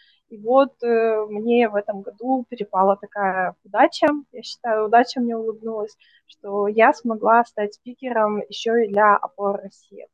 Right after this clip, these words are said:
Вообще мечтаю как можно больше, э, вещать на предпринимательских площадках,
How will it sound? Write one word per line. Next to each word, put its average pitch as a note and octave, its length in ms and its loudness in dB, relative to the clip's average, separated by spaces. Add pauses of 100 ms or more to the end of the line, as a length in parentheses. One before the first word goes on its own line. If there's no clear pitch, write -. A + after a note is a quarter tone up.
(420)
Вообще A3+ 460 2
мечтаю A#3 460 2
как A3+ 220 -6
можно A#3+ 320 -4
больше, A3+ 560 0
э, G3 640 0
вещать G#3 440 0
на G#3 80 -12
предпринимательских A3+ 840 -8 (100)
площадках, E4 680 -2